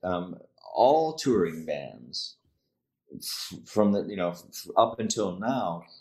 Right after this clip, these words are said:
will, will, can all tell you about moments when they're leaving a dressing room and walking onto the stage, and they're going down a long corridor with ducting and, and all kinds of stuff, and they have to bend down. They'll,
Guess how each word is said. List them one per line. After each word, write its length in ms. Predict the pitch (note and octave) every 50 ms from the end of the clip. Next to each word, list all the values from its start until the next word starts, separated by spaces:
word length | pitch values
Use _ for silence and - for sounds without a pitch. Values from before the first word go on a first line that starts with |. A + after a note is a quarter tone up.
| - -
will, 440 | G2 G2+ G2 F#2+ F#2+ F#2+ F#2 - - -
will, 180 | G2 G2 F#2+ F#2+ - _ -
can 160 | - G#2+ G#2
all 180 | G#2 G#2+ A2+ A2+
tell 160 | - A#2 G#2+ G2+
you 140 | G2+ G2
about 300 | F#2 E2+ F#2+ E2+ D#2+ F#2
moments 520 | G2 G2+ A2 A#2 A#2 F#2+ E2+ E2+ E2+ - -
when 160 | F#2 F2 F2
they're 280 | F2 F2 F2 E2+ - - -
leaving 340 | F#2+ G2 G2+ F#2 F#2+ F#2 F2+
a 80 | F2
dressing 380 | F2+ F#2 F2 - - F2+ F#2 F2
room 160 | F2 F2 F2
and 120 | F2 E2+ E2+
walking 420 | E2 E2+ E2+ - - F2+ F2 E2 D#2+
onto 260 | E2 E2+ - F2 D#2+
the 60 | - -
stage, 500 | - - B2 B2+ C3 A#2+ G2 F2 E2+ - _ _ _ _ _ _ -
and 160 | F#2 F#2+ G2
they're 140 | F#2+ F#2 F2
going 240 | F2+ F#2 F#2 F#2+ F#2
down 180 | F#2 F2 F2+
a 60 | F2 F2
long 340 | F2 F2+ F2+ F2+ F#2 F#2+
corridor 520 | - - F#2+ F#2 F#2+ F#2 F2 F#2 F2 F2 E2+
with 240 | E2+ E2+ - - -
ducting 580 | G#2 F#2+ - - - G2 F#2 F2+ F2 F2 E2+
and, 220 | D#2+ D#2+ E2+ E2 -
and 160 | - E2+ E2+ E2+
all 160 | F2 F2+ -
kinds 180 | - F2+ F2 E2+
of 60 | -
stuff, 220 | - G2 F2+ -
and 80 | F2 F2+
they 60 | F#2
have 160 | F#2 F2+ -
to 80 | - F#2
bend 340 | F2 F2+ F#2+ F#2+ F#2+ F#2+ F#2
down. 280 | G2+ F#2+ F#2+ F#2 F2+ F#2
They'll, 260 | F#2 F#2 D#2+ D2+